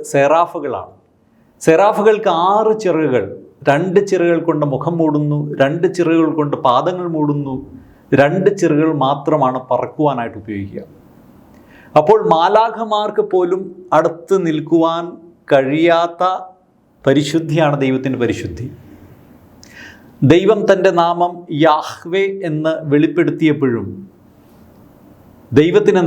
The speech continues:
നാമം ബഹുമാന നിമിത്തവും ഭയനിമിത്തവും ഉച്ചരിക്കാൻ അവർക്ക് കഴിയുകയില്ല. അതുകൊണ്ടാണ് അവർ അദോണായി എന്ന് വിളിച്ചത്. അപ്പം അങ്ങനെയുള്ള സർവാധിപതിയായ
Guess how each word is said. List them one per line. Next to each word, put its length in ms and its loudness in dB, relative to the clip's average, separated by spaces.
നാമം 320 2
ബഹുമാന 460 0
നിമിത്തവും 640 -2
ഭയനിമിത്തവും 800 0
ഉച്ചരിക്കാൻ 640 -2
അവർക്ക് 280 -2
കഴിയുകയില്ല. 680 2
അതുകൊണ്ടാണ് 480 0
അവർ 160 -2
അദോണായി 460 -4
എന്ന് 140 -6
വിളിച്ചത്. 340 -4
അപ്പം 180 4
അങ്ങനെയുള്ള 560 2
സർവാധിപതിയായ 1300 0